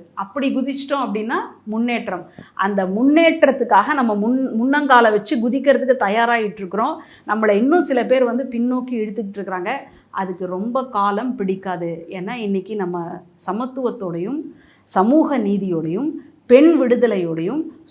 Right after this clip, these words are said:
சுயமரியாதையோடையும் நம்ம வாழக்கூடிய ஒரு சமூகமாக இருக்கு. அதனால தான் இன்னைக்கு அரசாங்கம் பார்த்தீங்கன்னா, பெண்கள் படிக்கிறதுக்காக,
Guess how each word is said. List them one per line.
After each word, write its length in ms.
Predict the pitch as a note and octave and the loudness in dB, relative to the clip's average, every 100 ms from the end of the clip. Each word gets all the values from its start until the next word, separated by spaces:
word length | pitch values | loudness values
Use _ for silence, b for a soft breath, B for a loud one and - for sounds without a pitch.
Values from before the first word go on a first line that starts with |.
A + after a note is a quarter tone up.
| - | 0
சுயமரியாதையோடையும் 1160 | C4+ D#4+ D#4+ A3+ G#3+ C4 B3+ G#3+ F#3 E3+ A3+ F4+ B B | 4 6 4 2 2 4 2 0 -2 -2 -4 -6 B B
நம்ம 200 | G#3 G3 | -4 -2
வாழக்கூடிய 680 | F3+ G3 B3+ C4+ C4 G#3+ A#3+ | 2 4 4 2 0 -4 -2
ஒரு 160 | A3+ F#3 | -4 -4
சமூகமாக 580 | - F#3+ G3 G3 F#3 E3+ | -6 -4 -4 -4 -6 -6
இருக்கு. 380 | F#3 E3+ E3+ E3+ b b | -6 -6 -10 -16 b b
அதனால 260 | G#3 A#3 A3+ | -4 -2 -2
தான் 100 | C#4 | -4
இன்னைக்கு 240 | C4 G#3 | -4 -2
அரசாங்கம் 580 | F#3 A3 A#3+ C4+ A#3 F#3+ | 0 -2 -2 -4 -4 -4
பார்த்தீங்கன்னா, 460 | F#3 F#3 F3 E3+ G#3+ D4 B B | -4 -4 -4 -4 -4 -8 B B
பெண்கள் 460 | - A#3+ C#4+ C#4+ A#3+ | -6 -4 -2 -2 -2
படிக்கிறதுக்காக, 720 | G#3+ G#3+ C#4+ C#4+ A3 G3 F#3 | -4 -2 -2 -2 -2 -2 -4